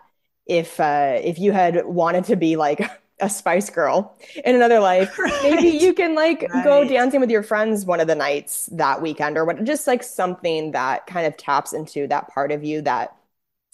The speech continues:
Speaker 1: just wants to have fun and feel fulfilled.
Speaker 2: So good. So, uh, it's interesting because I cannot think of other careers now.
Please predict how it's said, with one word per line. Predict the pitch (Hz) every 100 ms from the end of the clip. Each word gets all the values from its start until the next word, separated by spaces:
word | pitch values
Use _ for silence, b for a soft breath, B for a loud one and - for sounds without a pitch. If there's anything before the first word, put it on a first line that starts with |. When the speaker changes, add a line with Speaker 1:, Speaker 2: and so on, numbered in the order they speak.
| -
Speaker 1:
just | 220 208
wants | 180 165
to |
have | 160 131
fun | - 139
and | 143 143
feel | 139 -
fulfilled. | - - 101 - - _ _ _ _ _ _
Speaker 2:
So | - 269 247
good. | 185 185 120 - _
So, | - - 254 226 254
uh, | 247 247
it's | 247 277
interesting | 262 285 - 254 226
because | 214 202 202 196 196 190 - _ _ _ -
I | 185 220 240
cannot | - 214 190 180 175 -
think | _ 190 190 196
of | 156
other | 160 165
careers | 160 - 175 175 170
now. | 151 131 -